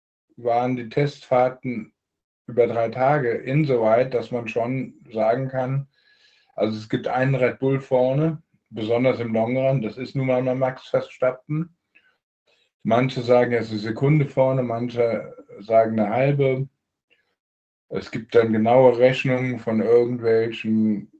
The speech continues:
Professoren, Mathematik, H C, Ehrendoktor hoch zehn, die glauben, durch,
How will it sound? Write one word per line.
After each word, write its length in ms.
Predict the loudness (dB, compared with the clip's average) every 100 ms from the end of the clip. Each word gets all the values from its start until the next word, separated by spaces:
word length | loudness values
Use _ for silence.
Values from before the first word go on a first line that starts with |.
| _ _
Professoren, 1200 | -6 -4 -2 -2 0 4 4 4 0 -6 -4 0
Mathematik, 760 | 2 2 0 0 0 0 -2 2
H 260 | 2 2 0
C, 520 | -2 2 2 2 -2
Ehrendoktor 1040 | 0 0 0 0 0 0 2 4 4 4
hoch 240 | 0 -2 -4
zehn, 500 | 0 2 2 0 -4 _ _ _ _ _ _ _ _ -6
die 280 | -2 -2 0
glauben, 840 | 4 8 8 6 0 -2 -4 -12 _ -16 -14 -14 -14 -12
durch, 420 | -6 -2 0 -2